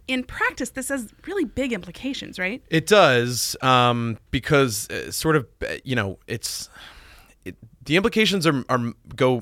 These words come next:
Speaker 2: go beyond this because it's, it, you know, it's a question of, <laughs>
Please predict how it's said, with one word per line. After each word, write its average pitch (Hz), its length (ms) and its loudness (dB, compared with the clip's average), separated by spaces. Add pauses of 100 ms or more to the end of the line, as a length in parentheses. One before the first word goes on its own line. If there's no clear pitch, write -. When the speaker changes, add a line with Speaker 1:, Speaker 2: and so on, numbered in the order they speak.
(100)
Speaker 2:
go 117 200 2
beyond 110 480 -2
this 107 220 0
because 110 400 -6
it's, - 240 -8
it, 113 160 -8
you 113 80 -6
know, 107 80 -2
it's 101 140 -6
a 117 40 -10
question 151 300 0
of, 101 240 -6 (160)
<laughs> - 160 -12